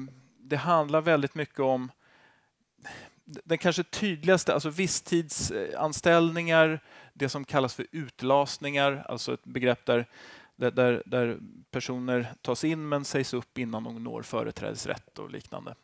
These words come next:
eh, har varit vanligt. Eh,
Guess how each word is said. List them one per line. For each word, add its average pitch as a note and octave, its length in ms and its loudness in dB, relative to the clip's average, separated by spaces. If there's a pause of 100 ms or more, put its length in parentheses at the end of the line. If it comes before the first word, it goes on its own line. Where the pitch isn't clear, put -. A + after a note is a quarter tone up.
eh, A2 520 -8 (200)
har B2 160 -10
varit A#2+ 200 -6
vanligt. A2 640 -8 (580)
Eh, A#2 420 2